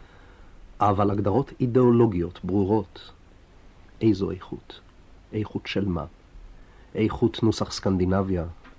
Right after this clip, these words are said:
איכות נוסח ארצות הברית, איכות נוסח סין העממית, איכות נוסח מאה שערים, איכות נוסח קריית ארבע. איזו מין איכות?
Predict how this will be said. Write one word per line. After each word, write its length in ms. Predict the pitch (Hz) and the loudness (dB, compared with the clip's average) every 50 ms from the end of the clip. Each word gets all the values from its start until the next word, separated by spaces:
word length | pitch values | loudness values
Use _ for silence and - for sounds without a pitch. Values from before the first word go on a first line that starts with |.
| - | -6
איכות 380 | - 90 90 - - 101 - - | -6 -4 -4 -4 -6 -6 -4 -2
נוסח 340 | 92 92 - - 101 - - | -4 -4 -4 -8 -8 -8 -8
ארצות 300 | 85 - - 85 - - | -8 -6 -8 -8 -8 -8
הברית, 500 | 78 85 92 95 90 - - - - - - - - - _ - - | -8 -6 -4 -6 -6 -8 -12 -18 -20 -20 -20 -20 -20 -20 _ -12 -4
איכות 460 | - 98 95 - - 110 104 - - | -4 -2 -2 -2 -2 -4 -4 -2 -2
נוסח 400 | 107 101 98 - - 90 - - | -2 -2 -2 -2 -4 -6 -8 -8
סין 280 | - - - 113 98 92 | -8 0 2 2 2 2
העממית, 640 | 92 90 87 87 87 90 95 98 90 - - - - - - - - - - - - - - - - - - | 2 0 0 0 0 0 -2 -2 -4 -8 -14 -20 -20 -20 -20 -20 -20 -20 -20 -20 -20 -20 -20 -20 -12 -2 0
איכות 360 | 107 101 - - 117 - - | 0 0 4 2 2 2 4
נוסח 360 | 110 107 - - - - - | 2 2 2 0 -6 -4 -2
מאה 160 | 101 95 95 | 0 0 0
שערים, 520 | 92 - - 87 85 80 - 101 101 92 82 - - - - - - - - - - - - - - - - - - - | -2 -2 -4 -4 -4 -2 -2 -2 -2 -2 -6 -10 -14 -20 -20 -20 -20 -20 -20 -20 -20 -20 -20 -20 -20 -20 -20 -14 -6 -4
איכות 320 | 101 98 - 135 - - | -4 0 0 0 2 2
נוסח 280 | 135 123 - - - - | 0 0 0 -4 -8 -4
קריית 400 | - - 117 117 120 117 - - | -2 0 2 2 2 0 0 -2
ארבע. 260 | 110 104 101 98 85 - - - - - - - - - - - - | -2 -2 -2 -4 -4 -6 -10 -18 -20 -20 -20 -20 -20 -20 -20 -8 0
איזו 240 | - 120 127 131 135 | 2 2 2 2 0
מין 200 | 120 123 123 120 | 0 0 -2 -2
איכות? 520 | 123 120 - - - 85 - - - - | -4 -8 -8 -10 -12 -12 -14 -16 -20 -20